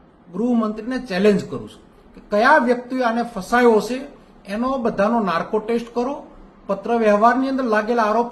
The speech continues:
હાચા હતા કે ખોટા એ ગુજરાતની અંદર શ્વેતપત્ર બહાર પાડી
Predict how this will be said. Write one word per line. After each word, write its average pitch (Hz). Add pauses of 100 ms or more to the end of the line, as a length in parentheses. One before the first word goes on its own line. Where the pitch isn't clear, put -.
(120)
હાચા 175
હતા 240
કે 247
ખોટા 202
એ 240
ગુજરાતની 214
અંદર 240
શ્વેતપત્ર 226
બહાર 214
પાડી 226